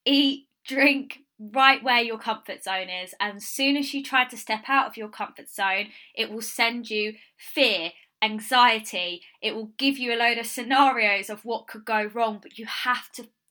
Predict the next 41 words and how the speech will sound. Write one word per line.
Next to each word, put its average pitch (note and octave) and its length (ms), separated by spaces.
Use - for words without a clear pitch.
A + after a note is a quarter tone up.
fight A3+ 340
through A3 440
that. A3 320
And A3 120
when B3 160
you A#3+ 120
do C4 220
have B3 200
feelings G#3+ 640
like G#3 360
that, G3 300
and G3 100
you G3+ 120
do G#3+ 160
have G#3+ 200
thoughts - 520
that F#3+ 200
are G3+ 100
making A3+ 420
you G#3+ 120
feel B3+ 300
fearful G3 520
about F#3 300
following F#3 400
your F#3 120
dreams, F3+ 360
then G3+ 120
you G#3 120
need G#3+ 200
to G3+ 80
sit - 340
down F#3+ 440
and G#3+ 160
think A#3 380
to - 140
yourself, F#3+ 580
"What B3 480
could A#3 400
really C4+ 420
go F#3+ 340
wrong? - 300